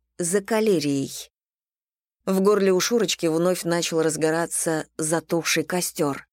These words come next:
Насколько она знала, они действительно расстались тогда в Екатеринодаре. Но страдание, которое появилось в глазах калерии после той встречи с парочкой таинственных оборванцев,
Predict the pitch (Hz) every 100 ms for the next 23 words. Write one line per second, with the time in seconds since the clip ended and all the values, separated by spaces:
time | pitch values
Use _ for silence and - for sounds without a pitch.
0 | _ _ _ _ _ _ - 220 226 285
1 | 262 247 240 233 233 277 262 226 220 220
2 | 220 196 220 - 277 - 156 151 156 156
3 | - 214 185 143 - 156 - 170 190 190
4 | 156 165 - 170 170 180 175 147 143 -
5 | - _ _ _ _ _ _ _ _ 190
6 | 220 240 226 226 233 226 294 240 156 151
7 | 143 160 165 165 160 165 165 165 175 170
8 | 156 147 165 165 180 170 - 165 170 196
9 | 180 160 - 165 - 160 160 165 147 -
10 | 175 170 165 147 - 185 170 151 - 156
11 | 160 165 170 - 160 156 165 165 156 160
12 | 220 214 - 147 -